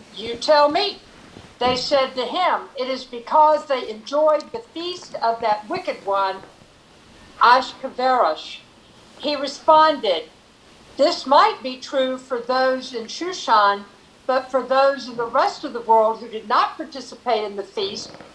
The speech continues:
why should they be killed?" They said to him, "Then you tell us." He said to them, "It is because they prostrated before the idol."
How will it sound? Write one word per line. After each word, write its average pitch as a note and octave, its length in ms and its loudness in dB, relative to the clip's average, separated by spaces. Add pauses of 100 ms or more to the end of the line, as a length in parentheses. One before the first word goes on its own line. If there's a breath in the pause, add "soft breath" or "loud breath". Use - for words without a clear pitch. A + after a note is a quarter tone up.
(160)
why G3+ 240 2
should - 280 -10
they F4+ 200 2
be D4+ 180 -8
killed?" - 480 -6 (420)
They G3+ 140 4
said B3+ 380 0
to A3 100 0
him, B3 420 0 (300)
"Then C#4 180 0
you D#4 140 -2
tell F4+ 380 6
us." - 440 2 (140)
He C4 140 -10
said B3+ 320 0
to B3 80 -8
them, C#4 340 4 (420)
"It A3 120 0
is A#3 120 -4
because C4 600 4
they A3+ 220 0
prostrated C#4+ 960 2
before B3+ 520 2
the A#3+ 200 2
idol." F3 340 2